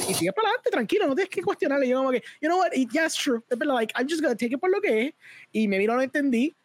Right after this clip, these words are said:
maybe I'm not supposed to, maybe I'm supposed to, I don't know, it doesn't matter, porque cuando el maestro está trabajando y un maestro que ya se demostró, you just take it, you don't question it realmente. Pues vamos entonces con la número dos mía,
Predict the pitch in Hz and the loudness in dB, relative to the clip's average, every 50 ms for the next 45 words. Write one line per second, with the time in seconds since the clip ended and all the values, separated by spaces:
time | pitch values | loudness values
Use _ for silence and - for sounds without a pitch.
0 | _ _ _ _ 170 185 190 202 208 202 202 202 - 190 160 190 190 196 - - | _ _ _ _ -2 0 0 0 0 -2 -2 -2 -4 -4 -2 0 0 0 0 0
1 | 330 294 233 190 190 190 190 180 180 - 180 196 196 202 208 - 311 277 - - | 0 0 2 2 2 2 0 0 -2 -4 -4 -2 -2 -2 0 0 -2 -2 -2 -2
2 | 185 202 220 240 269 285 311 - - 196 185 240 247 285 269 277 302 311 285 233 | -2 0 0 2 2 2 0 0 0 0 -2 0 0 0 0 2 2 2 2 0
3 | 214 - - - - - - 208 208 220 220 - 208 196 202 196 190 190 190 202 | -2 -2 -6 -14 -16 -6 -4 -2 -2 -2 -2 0 0 0 0 0 0 0 0 -2
4 | 214 - - - 320 339 339 349 359 403 415 415 392 302 269 277 320 - - _ | -2 -6 -8 -4 -2 0 0 2 0 0 0 0 0 2 2 2 0 -4 -6 _
5 | 190 202 185 202 240 277 - 285 247 208 185 185 240 247 262 269 285 285 - - | -2 0 2 2 0 -2 -2 -2 0 0 0 2 2 2 2 2 0 -2 -2 -2
6 | 403 381 311 247 294 302 349 381 - - - 311 370 - - - - _ _ _ | 0 0 2 2 0 2 0 0 -2 -2 -4 -4 -2 -2 -4 -6 -8 _ _ _
7 | _ _ - 294 339 349 330 277 - - 320 - - - 131 135 143 160 143 139 | _ _ -6 -4 -2 -2 -2 -2 -2 -2 -2 -2 -4 -6 -6 -6 -6 -6 -6 -6
8 | 147 143 143 - - 135 - _ - 147 131 131 185 214 220 208 190 - - 147 | -6 -8 -10 -12 -14 -20 -20 _ -8 -8 -4 -2 -2 0 0 0 -2 -2 -4 -6
9 | 139 131 - 214 233 220 185 - - 127 123 - - - 185 214 190 143 123 120 | -6 -4 -4 -2 -2 0 0 -2 -2 -4 -4 -6 -4 -2 0 0 0 0 0 0
10 | 135 170 190 170 139 120 113 139 175 196 - - 131 135 190 247 196 143 131 156 | 0 0 0 0 0 -2 -2 -2 -2 -2 -4 -4 -2 0 0 2 2 2 0 0
11 | 202 226 | -2 -4